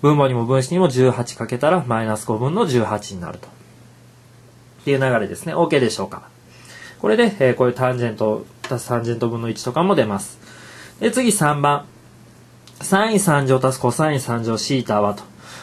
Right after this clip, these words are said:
ここちょっとね、見てほしいことがあって。数学、特にセンター試験とかでよく出る式変形っていうのがあるんです。それがこの三乗を使ったやつ。ね。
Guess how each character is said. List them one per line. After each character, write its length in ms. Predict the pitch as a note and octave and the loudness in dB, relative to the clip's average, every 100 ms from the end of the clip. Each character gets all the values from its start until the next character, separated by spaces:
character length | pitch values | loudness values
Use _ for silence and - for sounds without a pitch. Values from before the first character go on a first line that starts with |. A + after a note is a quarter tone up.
| - | 0
こ 120 | G3+ | 4
こ 100 | A#3 | 4
ち 100 | C4+ | 4
ょ 60 | C4+ | 4
っ 80 | |
と 100 | - | 0
ね、 220 | A#2+ A2 - - - - - - - - - - - - D3 | -2 -6 -10 -20 -20 -20 -20 -20 -20 -20 -20 -20 -20 -12 -4
見 100 | D3+ | 0
て 80 | |
ほ 160 | C#3+ D3 | 2 2
し 140 | - | 0
い 20 | A2+ | -4
こ 140 | A2 | -4
と 120 | G#2+ | -6
が 100 | G2 | -6
あ 20 | |
っ 40 | F#2 | -8
て。 320 | - F2+ - - - - - - - - - - - | -10 -12 -14 -20 -20 -20 -20 -20 -20 -20 -20 -20 -12
数 300 | - A3+ A#3 | -2 2 4
学、 460 | G3+ F3+ C#3+ B2+ - - | 4 4 2 0 -4 0
特 200 | F#3 F3+ | 2 2
に 60 | C3 | 2
セ 220 | F3+ F3+ | 2 4
ン 60 | |
タ 100 | F3 | 4
ー 60 | F3 | 2
試 100 | - | 2
験 160 | D3 A#2 | 0 0
と 80 | |
か 100 | G#2+ | -2
で 80 | G#2 | 2
よ 160 | C3+ A3 | 2 4
く 140 | B3+ | 4
出 160 | G#3+ E3+ | 4 4
る 80 | B2+ | 2
式 320 | - D#3 E3+ | -2 2 2
変 300 | D#3+ D#3+ B2+ | 2 0 0
形 100 | G#2+ | 0
っ 80 | - | 0
て 60 | |
い 40 | G#2+ | -6
う 40 | |
の 40 | |
が 80 | G#2 | -4
あ 40 | G2+ | -4
る 80 | |
ん 40 | G2 | -6
で 80 | F#2 | -10
す。 220 | - - - - - - | -14 -20 -20 -20 -20 -2
そ 140 | G3 | 4
れ 80 | G#3+ | 4
が 100 | G#3 | 6
こ 80 | G#3 | 4
の 100 | G3 | 4
三 360 | G3+ C3+ C#3 | 2 0 2
乗 120 | C#3 C#3+ | 4 2
を 60 | |
使 180 | D3 D#3 | 2 -2
っ 80 | B2 | -2
た 120 | G#2+ | -4
や 80 | G#2 | -6
つ。 240 | - - - - - - - - - - | -8 -12 -18 -20 -20 -20 -20 -20 -20 -10
ね。 240 | D3 D3+ | -6 -6